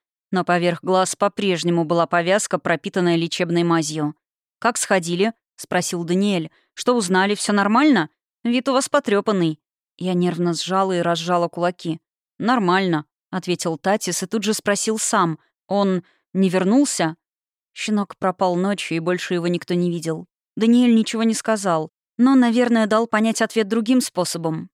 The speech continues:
потому что Татис пробормотал ругательство и ушел. Я слышала шаги и замерла в ожидании. Мое мнимое спокойствие почти дало трещину, когда Конрад все же заговорил.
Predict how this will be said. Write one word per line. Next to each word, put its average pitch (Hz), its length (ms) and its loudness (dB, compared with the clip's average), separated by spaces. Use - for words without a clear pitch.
потому 180 300 -2
что - 180 -4
Татис 175 380 -2
пробормотал 180 720 0
ругательство 180 580 -2
и 175 140 -2
ушел. 165 500 -2
Я 208 160 0
слышала 175 460 -4
шаги 165 440 -8
и 220 120 -4
замерла 208 460 0
в 202 60 -4
ожидании. 170 680 -2
Мое 170 260 2
мнимое 170 340 2
спокойствие 175 600 -2
почти 160 340 -4
дало 180 240 2
трещину, 165 640 -4
когда 190 300 -2
Конрад 196 420 0
все 190 200 -2
же 175 100 -4
заговорил. 165 640 -2